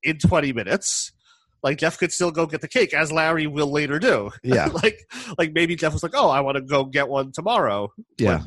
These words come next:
Speaker 1: When likely will still be in business.
Speaker 2: Yeah,
Speaker 1: Yeah,
Speaker 2: he,
Speaker 1: Larry's
Speaker 2: he,
Speaker 1: being a complete
Speaker 2: and
Speaker 1: asshole.
Speaker 2: he really digs a hole here. And, um, he keeps on saying moot, and I can't hear moot in a s-, sitcom or in any context in life and not think of the Friends line.
Speaker 1: Yes.
Speaker 2: But, like,
Speaker 1: It's a
Speaker 2: Joe.
Speaker 1: cow's,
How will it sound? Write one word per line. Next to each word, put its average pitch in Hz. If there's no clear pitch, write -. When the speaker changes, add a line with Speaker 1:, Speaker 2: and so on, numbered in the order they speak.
Speaker 1:
When 135
likely 165
will 127
still 139
be 120
in 107
business. 123
Speaker 2:
Yeah, -
Speaker 1:
Yeah, -
Speaker 2:
he, 135
Speaker 1:
Larry's 185
Speaker 2:
he, 117
Speaker 1:
being 147
a 147
complete 160
Speaker 2:
and 127
Speaker 1:
asshole. 117
Speaker 2:
he 139
really 151
digs 135
a 110
hole 104
here. 87
And, 110
um, 101
he -
keeps -
on 202
saying 123
moot, 123
and 107
I 113
can't 160
hear 120
moot 110
in 98
a 90
s-, -
sitcom 90
or 104
in 95
any 101
context -
in 71
life 67
and 82
not 82
think 78
of -
the 85
Friends 82
line. 71
Speaker 1:
Yes. -
Speaker 2:
But, -
like, 78
Speaker 1:
It's -
a -
Speaker 2:
Joe. 80
Speaker 1:
cow's, 101